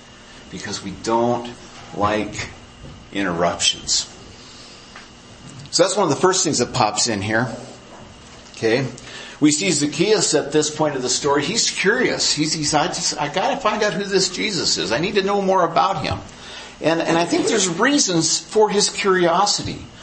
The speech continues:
Um, one could be is that Jesus told stories. He told parables. And in one of his most famous parables, stories, he talked about a Pharisee, which not very many people liked,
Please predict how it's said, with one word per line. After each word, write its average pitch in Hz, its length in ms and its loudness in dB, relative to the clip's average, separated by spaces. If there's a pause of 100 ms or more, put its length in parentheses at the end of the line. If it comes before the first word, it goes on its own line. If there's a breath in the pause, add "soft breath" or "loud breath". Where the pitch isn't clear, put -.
(300 loud breath)
Um, 147 580 2
one 208 280 4
could 180 200 0
be 165 160 0
is 196 140 4
that 175 160 0
Jesus 190 520 0
told 196 280 2
stories. - 760 0 (300)
He 151 80 -2
told 202 280 2
parables. 226 680 0 (380 loud breath)
And 175 340 4
in 190 580 0
one 185 200 4
of 185 100 2
his 180 180 2
most 175 260 2
famous 185 340 2
parables, 165 840 2
stories, 175 640 2 (260 loud breath)
he 180 120 -2
talked 175 320 2
about 160 320 2
a 160 40 -2
Pharisee, 175 720 2 (400)
which 147 180 -2
not 160 180 0
very 160 160 4
many 151 240 2
people 147 260 0
liked, 147 480 0